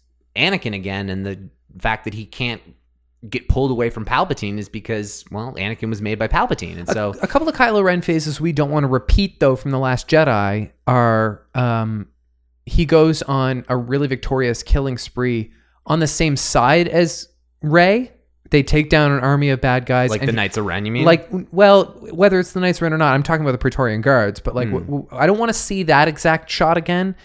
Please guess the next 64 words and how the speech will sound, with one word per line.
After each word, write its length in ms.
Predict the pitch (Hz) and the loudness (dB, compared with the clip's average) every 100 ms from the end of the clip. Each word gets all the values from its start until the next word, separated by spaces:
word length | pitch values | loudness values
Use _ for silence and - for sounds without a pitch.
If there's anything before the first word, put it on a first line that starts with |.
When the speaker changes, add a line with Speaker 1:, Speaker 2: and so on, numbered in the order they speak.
| - | -10
Speaker 1:
No. 140 | - | -6
Speaker 2:
And, 120 | 170 175 | 0 2
like, 240 | 160 - _ _ | 0 -2 _ _
I 60 | 170 | 2
don't 120 | 196 | 2
want 120 | 208 190 | 2 0
him 60 | |
to 40 | 165 | -4
kill 320 | - 190 185 | -2 0 0
Palpatine 460 | 170 165 156 160 151 | 2 2 2 -4 -2
the 60 | |
way 100 | 151 | -2
he 100 | 147 | -2
kills 320 | 147 156 135 - | -2 -2 -2 -2
Snoke. 240 | 135 135 | -2 -2
I 40 | |
mean, 140 | 139 139 | -2 0
I 40 | |
don't 140 | 151 147 | -2 -2
think 120 | 139 | -6
he 100 | 131 | -4
would, 360 | 127 135 120 113 - - | 0 2 2 0 -8 -6
but 40 | |
you 80 | 170 | -2
have 100 | 196 | 0
to 60 | 220 | -2
be 80 | 220 | -6
careful 500 | - 165 160 175 160 | -2 -2 2 2 2
not 260 | 139 - | 0 -2
to 100 | - | -4
repeat 440 | 135 127 - 147 147 | -4 -4 -4 -4 2
that. 300 | 160 160 - | 4 4 2
And, 320 | 156 151 147 - _ | -2 -2 -6 -12 _
and 320 | 151 147 139 - _ _ _ _ _ | -2 -2 -4 -10 _ _ _ _ _
I 80 | 180 | -8
think 380 | 160 - 202 185 | -8 -2 -2 -2
the 80 | 165 | -4
main 280 | 160 165 156 | 0 0 2
reason 340 | 156 165 143 | 2 2 2
is 260 | 135 123 - - _ _ | 0 0 -4 -16 _ _
we 80 | 175 | 0
saw 200 | - 170 | 4 4
that 140 | 175 175 | 4 4
happen, 380 | 165 165 196 - | 4 2 0 -2
and 80 | 147 | -2
then 80 | 156 | -2
he 60 | |
just 180 | 170 151 | -2 -4
got 160 | 151 139 | -4 -2
more 120 | 143 | -2
evil 180 | 135 123 | -2 -2
than 120 | 113 | -2
ever. 400 | 110 - - - _ | -4 -4 -8 -20 _
Speaker 1:
Yeah. 180 | 98 78 - _ _ _ _ _ _ - | -4 -4 -8 _ _ _ _ _ _ -2
Yeah, 160 | 123 | 0
no, 120 | 107 117 | 2 2
I 200 | 123 143 | 4 6
don't, 200 | 170 156 | 6 6
I 100 | 156 | 2
don't 140 | 160 | 2
think 140 | 143 127 | 0 -2
that's 160 | 117 - | -4 -4
gonna 140 | 101 | -6
happen. 340 | 92 85 - | -6 -8 -14